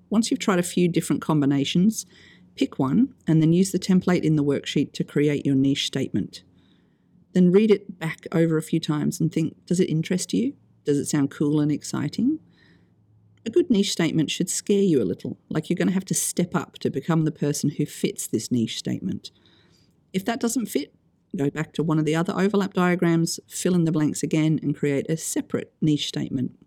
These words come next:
And just keep doing this process until you read the paragraph that really lights you up and gets you excited.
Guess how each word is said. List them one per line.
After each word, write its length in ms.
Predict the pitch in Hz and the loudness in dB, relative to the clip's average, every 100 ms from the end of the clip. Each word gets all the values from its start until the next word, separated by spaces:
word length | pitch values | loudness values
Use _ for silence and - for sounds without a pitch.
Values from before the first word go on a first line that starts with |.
| _ | _
And 100 | 165 | -2
just 140 | - - | -2 -2
keep 220 | 302 320 | -4 0
doing 200 | 202 208 | 0 2
this 120 | 190 | 0
process 500 | - 151 151 147 - - - - | 0 -2 0 -4 -6 -12 -12 -2
until 320 | 175 202 180 | 0 2 2
you 240 | - 160 | 0 0
read 220 | 170 196 | 2 2
the 60 | 196 | 0
paragraph 500 | 180 160 151 147 143 | -4 0 0 0 -2
that 120 | - | -2
really 200 | 160 196 | 0 2
lights 380 | 170 147 156 - | 2 0 -2 -2
you 80 | 151 | -2
up 160 | 143 | 0
and 100 | 143 | -2
gets 220 | 135 - 147 | -2 -2 -2
you 40 | |
excited. 640 | 135 - 135 143 - - | -2 -4 -6 -8 -8 -12